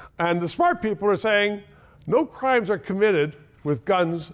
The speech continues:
that are registered. It's the illegal guns. And now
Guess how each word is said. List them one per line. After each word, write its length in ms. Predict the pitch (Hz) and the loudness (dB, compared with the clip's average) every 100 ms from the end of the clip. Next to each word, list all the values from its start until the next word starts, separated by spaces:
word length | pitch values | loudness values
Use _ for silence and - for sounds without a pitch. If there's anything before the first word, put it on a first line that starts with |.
| - | -4
that 120 | 151 | 0
are 120 | 147 | 0
registered. 680 | 143 170 165 - 135 123 - | 2 0 0 -2 0 0 0
It's 160 | 135 | -2
the 120 | 175 175 | 0 -2
illegal 420 | 160 320 339 247 | 0 0 2 2
guns. 540 | 160 139 101 104 - - - - | 0 -4 -4 -12 -16 -20 -18 -8
And 180 | 147 151 | -6 0
now 460 | 285 208 247 339 | 2 2 0 -6